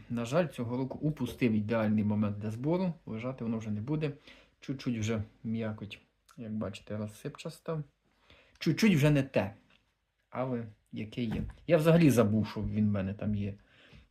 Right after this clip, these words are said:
Це випадково. Йшов садити шипшину і бачу, якісь такі гарні яблука, бачу, валяються. Підійшов. Бачу, амулет. Опа.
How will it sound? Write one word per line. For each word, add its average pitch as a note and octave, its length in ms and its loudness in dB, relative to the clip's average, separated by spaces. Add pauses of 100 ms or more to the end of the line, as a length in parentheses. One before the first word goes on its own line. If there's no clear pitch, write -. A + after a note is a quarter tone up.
Це B2+ 100 -4
випадково. B2+ 600 2
Йшов B2 300 0
садити A#2 640 -2
шипшину A#2 580 -6
і A2 40 0
бачу, A2 360 -2 (400)
якісь - 220 -10
такі A#2+ 220 -2
гарні A2+ 380 4
яблука, C3+ 440 0
бачу, A#2+ 320 -4
валяються. A2+ 640 -4
Підійшов. A2 560 -8 (1040)
Бачу, - 300 -12
амулет. A2+ 720 6 (100)
Опа. A2+ 520 4